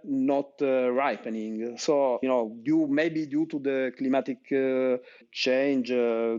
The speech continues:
the heating, global heating, I don't know why, now, mm, they are, they are ripening, uh, in, on the, on those places. So my father al-, never wanted to buy lands, uh, over seven hundred meters. But you have to consider too that,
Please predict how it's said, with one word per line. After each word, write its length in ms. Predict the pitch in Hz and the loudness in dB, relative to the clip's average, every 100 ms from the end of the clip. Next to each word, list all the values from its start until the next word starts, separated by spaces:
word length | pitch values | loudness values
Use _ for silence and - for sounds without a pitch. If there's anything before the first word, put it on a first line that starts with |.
| 120 | 0
the 200 | 120 117 | 2 2
heating, 520 | 131 143 147 139 135 | 2 0 0 2 2
global 300 | 135 143 135 | 2 2 2
heating, 440 | 131 151 143 131 123 | 2 0 0 0 2
I 60 | |
don't 160 | 123 139 | 2 0
know 100 | 156 | 2
why, 300 | 151 160 165 | 2 0 0
now, 320 | 127 147 127 - _ 113 | 0 -2 -4 -10 _ -12
mm, 240 | 120 113 | -8 -2
they 120 | 117 | 0
are, 420 | 117 113 110 113 | 2 2 0 0
they 140 | 107 113 | 0 0
are 100 | 110 | 2
ripening, 580 | 131 - - 107 107 107 | 2 0 -4 -8 -8 -8
uh, 140 | 110 | -10
in, 220 | 104 110 | -12 -10
on 140 | 113 110 | -6 -2
the, 80 | 110 | -2
on 100 | 110 | 0
those 180 | 110 - | -2 -2
places. 540 | - 107 104 110 - - | 0 0 2 -2 -4 -4
So 200 | - 196 | 0 2
my 120 | 151 | 2
father 260 | 180 180 156 | 2 2 2
al-, 160 | 143 | 2
never 380 | 135 151 185 156 | 0 0 0 0
wanted 400 | 131 131 120 123 - | -2 -2 -4 -12 -16
to 80 | 120 | -8
buy 360 | 117 110 110 113 113 110 110 110 110 110 | -2 0 0 -2 -2 -2 -2 -2 -2 0
lands, 480 | 127 135 127 120 | 2 2 2 0
uh, 420 | 123 120 117 113 113 | 0 2 2 0 0
over 420 | 135 135 123 120 117 | 0 0 2 0 0
seven 280 | - 117 | -2 0
hundred 280 | 113 107 110 | 0 -2 -2
meters. 580 | 104 98 95 98 - - _ | -2 -4 -6 -8 -10 -14 _
But 240 | - 135 - - | 0 0 0 -10
you 360 | 135 127 135 139 | -6 2 2 4
have 140 | 160 160 | 0 0
to 80 | |
consider 420 | 147 165 165 165 165 | 0 2 2 2 0
too 260 | 160 160 139 | 0 -2 0
that, 220 | 117 | -2